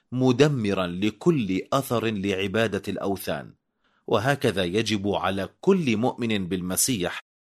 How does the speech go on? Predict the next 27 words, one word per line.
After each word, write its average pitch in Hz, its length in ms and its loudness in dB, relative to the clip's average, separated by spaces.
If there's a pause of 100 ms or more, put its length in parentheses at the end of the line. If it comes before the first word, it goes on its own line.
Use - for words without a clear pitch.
(120)
أن 120 120 0
يكون 151 380 0
حازماً 113 760 0
في - 120 -8
القضاء 107 640 0
على 104 240 2
الخطية 101 600 -2 (120)
في 104 200 -6
حياته. 113 680 -4 (540)
وقد 120 300 -2
أكد 90 340 -4
يشوع 87 760 -4
أهمية 85 540 -2
طاعة 85 680 -4
الله 95 420 0 (260)
في 151 220 0
خطابه 104 580 -2
الأخير 90 540 -4
للشعب، 110 680 -4 (380)
حيث 156 280 -2
نقرأ 135 540 0
في 107 240 -2
سفر 110 320 -2
يشوع 85 680 -2
الأصحاح - 560 -2
الرابع 90 380 -2
والعشرين: 104 800 -4